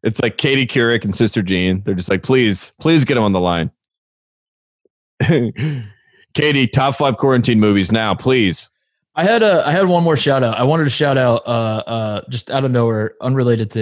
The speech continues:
Speaker 2: everything, um, Gatorade. I wanted to shout them out. No free ads, I know, but, um, how, I, I, I don't know what made me think of this. I think it's just quarantine brain.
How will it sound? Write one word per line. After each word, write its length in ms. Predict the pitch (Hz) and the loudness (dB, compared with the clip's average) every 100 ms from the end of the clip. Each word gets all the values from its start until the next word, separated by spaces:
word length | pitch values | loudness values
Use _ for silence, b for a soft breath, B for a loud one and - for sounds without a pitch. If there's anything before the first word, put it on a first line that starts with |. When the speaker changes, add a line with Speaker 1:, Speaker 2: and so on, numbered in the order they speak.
| 107 | -4
Speaker 2:
everything, 520 | 104 101 101 98 101 - | -4 -6 -6 -6 -8 -8
um, 400 | 107 101 98 - _ - 117 | -6 -6 -6 -10 _ -16 -4
Gatorade. 520 | 123 120 107 101 95 | -2 -2 -4 -6 -8
I 40 | 107 | -6
wanted 160 | 117 113 | -6 -6
to 40 | |
shout 260 | - 110 104 | -6 -6 -6
them 120 | 104 | -6
out. 200 | 101 98 - | -6 -8 -4
No 180 | 143 185 | -2 0
free 300 | - 143 120 | 0 2 2
ads, 220 | 127 123 | 2 0
I 80 | 110 | -2
know, 300 | 113 127 127 B B | 0 -2 -6 B B
but, 280 | 123 120 117 | 0 2 0
um, 500 | 120 117 110 107 104 - _ _ _ _ _ _ _ _ _ _ - | -2 -2 -2 -2 -4 -8 _ _ _ _ _ _ _ _ _ _ -10
how, 480 | 131 165 202 - - _ - | -4 0 0 0 -6 _ -16
I, 320 | 80 - - - | -14 -12 -12 -8
I, 100 | 139 - | -8 -4
I 60 | |
don't 200 | 151 226 | 0 2
know 100 | 247 | 2
what 160 | 175 156 | 2 2
made 140 | 147 | 2
me 80 | 143 | 2
think 180 | - 120 | 0 0
of 80 | 139 | 2
this. 180 | 147 - | 0 0
I 80 | |
think 120 | 127 147 | 0 0
it's 100 | 139 | -2
just 120 | - | -6
quarantine 440 | 127 120 123 127 | -2 0 0 -2
brain. 420 | 123 127 127 127 | -2 0 0 -2